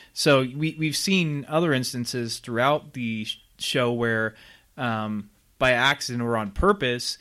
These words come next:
she's gone beyond the power she's established before, like when she kills two orderlies and,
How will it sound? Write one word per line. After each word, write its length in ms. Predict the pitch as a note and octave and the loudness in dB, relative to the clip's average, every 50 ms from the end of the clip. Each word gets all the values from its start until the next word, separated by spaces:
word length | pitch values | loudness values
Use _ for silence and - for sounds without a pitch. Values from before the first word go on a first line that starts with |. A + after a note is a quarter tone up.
| - - _ | -16 -20 _
she's 280 | _ - - E3 D3 C3 | _ -6 -4 -2 -2 0
gone 260 | - D3 C#3 C3+ C3 | 0 0 0 0 -2
beyond 380 | A#2+ A#2 A2+ A#2+ B2 C3+ C#3+ C3+ | -2 -2 0 0 0 0 0 -2
the 60 | A2+ | -4
power 360 | G2+ - - A#2 A#2 A2+ A2 | -4 -2 -2 -2 0 0 -2
she's 240 | G#2+ - - A2+ G#2 | -4 -4 -6 -6 -8
established 520 | G#2+ - - - A#2+ A2+ A2 G#2 G#2 - - | -8 -8 -4 -2 -2 -2 -2 -4 -8 -10 -12
before, 420 | G#2+ - - - C#3+ D3 C#3 B2+ | -16 -12 -4 0 2 4 4 4
like 300 | A#2 A2+ G#2+ G#2+ - - - - - - - _ _ | 2 0 0 -2 -6 -10 -20 -20 -20 -20 -20 _ _
when 220 | C3 C3 B2+ B2+ | -2 -2 0 0
she 680 | A#2 - - C#3 B2+ A#2+ A#2 A#2 A2+ A2+ A2+ A2 G#2+ _ _ _ _ _ _ _ _ _ - - | 0 0 0 0 2 2 2 0 0 0 -2 -4 -6 _ _ _ _ _ _ _ _ _ -14 0
kills 280 | - F3+ F3 E3+ D#3+ | 4 4 4 4 2
two 180 | - - E3 D#3 | 2 0 2 4
orderlies 840 | C#3 C#3+ D3 D3+ D3 D3 C#3+ C#3+ C#3+ C#3+ C#3+ D3 D3 C#3+ C3+ - - | 6 6 6 6 6 4 4 4 4 4 4 4 2 2 0 -4 -6
and, 640 | - - B2+ A#2+ A#2 A#2 A2+ A2+ A2+ A2 A2 G#2 | -4 -4 -2 0 0 0 0 0 0 -2 -2 -6